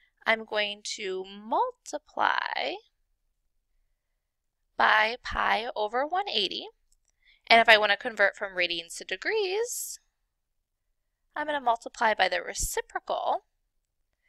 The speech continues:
so by one eighty over pi. And it's actually pretty easy to remember when you use each of them. So if I wanna convert a hundred forty degrees to radians, I know that I'm in degrees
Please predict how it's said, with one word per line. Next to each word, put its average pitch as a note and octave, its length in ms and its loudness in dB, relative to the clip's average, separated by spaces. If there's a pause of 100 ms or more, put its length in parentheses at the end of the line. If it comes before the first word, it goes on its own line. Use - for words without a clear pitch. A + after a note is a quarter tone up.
(240)
so C4+ 180 -4
by A3+ 180 8
one G#3+ 300 0 (100)
eighty F#3+ 480 -10 (680)
over F3+ 320 -4
pi. - 180 2 (840)
And G#3+ 100 4
it's G#3+ 140 0
actually C#4 360 6
pretty C#4+ 240 -4
easy A3 440 -8
to A#3+ 140 -4
remember F3+ 600 -2 (120)
when G3 380 -4
you F3+ 420 -16
use D3 520 -16
each - 220 -2
of G3+ 80 -6
them. - 280 -8 (400)
So - 120 -4
if C4 60 4
I C4 100 12
wanna F4+ 260 2
convert A3 580 -2
a G3+ 80 0
hundred A3 380 -6
forty G3 200 -2
degrees F3+ 320 -8
to - 140 -10
radians, A#3 380 -4 (140)
I A#3 200 0
know B3 500 4
that F4 120 4
I'm E4+ 180 0
in D#4 160 -8
degrees A#3 960 -6